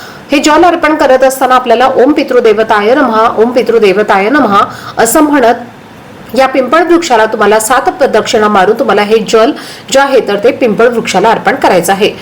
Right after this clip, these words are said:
यानंतर तुमच्या मनातील इच्छा मनोकामना पूर्ण होण्यासाठी मनोभावे प्रार्थना करायची आहे. आपल्या पितरांची क्षमा याचना करायची आहे. तुमचं काही चुकलं असेल तर तशी माफी मागायची आहे आणि त्यांना प्रसन्न होण्यासाठी तुम्हाला मनोभावे प्रार्थना करायची आहे.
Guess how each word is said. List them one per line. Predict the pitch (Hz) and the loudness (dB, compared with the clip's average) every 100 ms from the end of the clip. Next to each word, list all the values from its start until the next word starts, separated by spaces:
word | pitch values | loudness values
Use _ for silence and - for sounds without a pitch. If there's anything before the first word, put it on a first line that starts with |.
| - - - | -16 -14 -2
यानंतर | 254 269 269 311 339 | 0 2 0 0 0
तुमच्या | 311 277 277 | 0 0 0
मनातील | 247 233 247 | 2 2 2
इच्छा | 233 240 262 | 0 -2 0
मनोकामना | 262 202 220 214 220 | 0 2 0 0 -2
पूर्ण | 233 220 330 | 0 2 2
होण्यासाठी | 339 220 202 220 185 214 | 2 0 0 -2 0 0
मनोभावे | 214 202 196 214 | 2 0 0 0
प्रार्थना | 202 220 175 180 202 | 0 0 -2 -2 -2
करायची | 208 202 180 226 | 0 0 0 0
आहे. | 208 226 - - - - | 0 0 -2 -8 -14 -8
आपल्या | - 269 | -2 -2
पितरांची | 277 269 262 294 339 339 | -2 -2 0 2 2 0
क्षमा | - 269 240 | 2 2 2
याचना | 226 208 214 202 | 2 2 0 0
करायची | 220 190 185 240 | 0 0 0 0
आहे. | 214 269 | 0 -2
तुमचं | 277 226 226 | -2 -2 0
काही | 233 | 0
चुकलं | 233 226 247 302 | -2 -4 0 0
असेल | 294 208 208 | 2 0 0
तर | 208 | -2
तशी | 202 220 | -2 0
माफी | 190 180 294 | 0 0 2
मागायची | 311 285 277 - | 2 0 0 0
आहे | 202 269 - - - | 0 -2 -4 -16 -6
आणि | 214 254 | -2 0
त्यांना | 285 | 0
प्रसन्न | 285 262 311 330 | 0 0 2 2
होण्यासाठी | 381 294 240 233 214 226 | 4 4 2 0 0 0
तुम्हाला | 220 196 214 | 0 0 2
मनोभावे | 220 269 285 208 208 | 2 2 0 0 0
प्रार्थना | 240 180 180 175 | 0 0 0 -2
करायची | - 226 175 | 0 0 0
आहे. | 202 196 | -2 -4